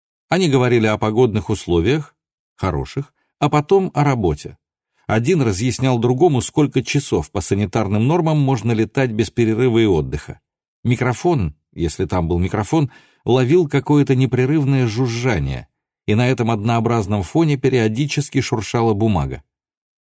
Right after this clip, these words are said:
«Мне дали вот эту таблицу», говорил первый. «Ну, посмотри в ней»,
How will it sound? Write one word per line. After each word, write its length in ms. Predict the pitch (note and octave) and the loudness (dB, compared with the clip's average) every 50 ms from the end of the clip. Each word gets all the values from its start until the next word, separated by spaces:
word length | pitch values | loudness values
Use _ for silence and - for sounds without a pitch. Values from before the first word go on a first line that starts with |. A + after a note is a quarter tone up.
| _ _ | _ _
«Мне 280 | - E2 G2+ A2+ A#2+ A#2 | -4 -2 0 2 2 2
дали 280 | G#2+ B2+ B2+ B2 A#2+ A#2 | 2 2 2 2 2 2
вот 200 | A#2 A#2+ A#2 B2+ | 2 2 2 0
эту 200 | B2 A2 A#2 A2 | 0 0 0 -2
таблицу», 600 | - A#2+ A#2+ C3 C#3+ C#3 G#2 - - - - _ _ _ _ _ _ - | 0 -2 0 2 0 0 0 -2 -8 -14 -18 _ _ _ _ _ _ -4
говорил 340 | F2+ F#2 F2+ F2 F2+ D#2+ | -2 -2 0 0 -2 -2
первый. 380 | D2 - F2 D2+ C#2 C2+ C#2+ - _ _ _ _ _ _ | -2 -4 -4 -4 -6 -8 -12 -16 _ _ _ _ _ _
«Ну, 260 | E2+ G#2+ C3 D3+ E3+ - | 0 2 2 2 2 2
посмотри 480 | G#4+ F#3+ - G3 F#3 F3 D3+ E3 F#3+ | 0 -2 0 0 0 2 4 4 2
в 60 | G#3 | 2
ней», 260 | F#3 C#3 F2+ C#2+ C#2+ | 2 0 -2 -2 -4